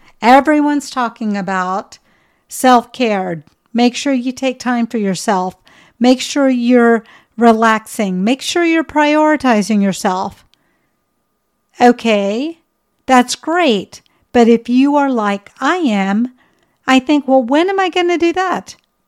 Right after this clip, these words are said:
I'm already maxed out," especially now that my kids are at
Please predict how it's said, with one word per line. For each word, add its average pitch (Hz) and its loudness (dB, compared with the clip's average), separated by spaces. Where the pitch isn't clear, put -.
I'm 277 6
already 277 2
maxed 208 -2
out," 190 -10
especially 277 0
now 202 4
that 208 -2
my 202 -2
kids 285 -4
are 202 0
at 214 -10